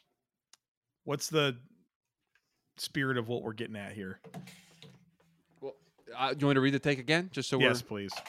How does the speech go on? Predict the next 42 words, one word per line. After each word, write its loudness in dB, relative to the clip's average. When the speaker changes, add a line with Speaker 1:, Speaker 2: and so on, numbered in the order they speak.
Speaker 1:
Yeah. -10
Speaker 2:
Take, 4
"Joe 10
Woods 6
really 6
might 4
be 2
the 2
worst 0
defensive -6
coordinator 2
in 0
the 2
league. -2
All 10
of 4
the 2
talent, 2
and -6
he 0
keeps -6
pooping 0
in -4
the -2
punch -2
bowl." -6
Again, 2
I 2
don't 0
know 0
what 0
that 2
means. -6
Speaker 1:
I, -6
it's -6
tw-, 0
they're 4
twenty-third 6
in 2
total 4
defense, 4
nineteenth, 0